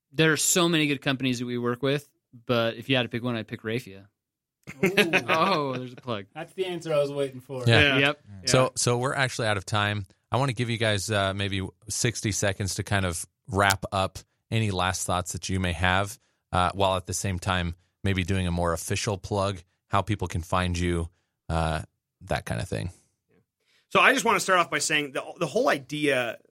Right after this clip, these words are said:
Speaker 4: the whole thing that we really wanna help your company do is, is brand who they are, right? When someone is looking for a job, and I mentioned this actually in the article, I started off, or we started off talking about a job or a career fair,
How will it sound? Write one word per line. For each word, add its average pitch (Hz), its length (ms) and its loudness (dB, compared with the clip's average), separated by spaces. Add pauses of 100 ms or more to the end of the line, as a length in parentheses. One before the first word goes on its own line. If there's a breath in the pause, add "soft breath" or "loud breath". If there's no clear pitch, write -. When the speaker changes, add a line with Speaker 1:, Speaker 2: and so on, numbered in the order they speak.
Speaker 4:
the 165 60 0
whole 196 180 2
thing 220 200 0
that 165 60 -2
we 147 120 2
really 147 220 2
wanna 135 200 -2
help 127 180 -4
your 120 80 -14
company 123 300 -4
do 113 80 -2
is, 104 200 -4
is 131 140 -4
brand 113 520 -8
who 107 120 -16
they 95 160 -12
are, 87 380 -12
right? 120 320 -2 (300 soft breath)
When 147 140 0
someone 190 360 4
is 135 180 -2
looking 151 300 -4
for 143 160 -4
a 127 80 -2
job, 123 260 2
and 135 80 0
I 156 60 4
mentioned 165 320 0
this 135 140 0
actually 135 280 0
in 127 60 -8
the 123 80 -10
article, 120 420 -4
I 113 60 2
started 131 380 -2
off, 120 180 -2
or 139 100 -8
we 131 140 -8
started 127 280 -4
off 113 140 -8
talking 117 340 -8
about 110 340 -4 (220 soft breath)
a 120 80 -4
job 120 380 0
or 107 100 -6
a 104 40 -8
career 117 360 -6
fair, 107 400 -6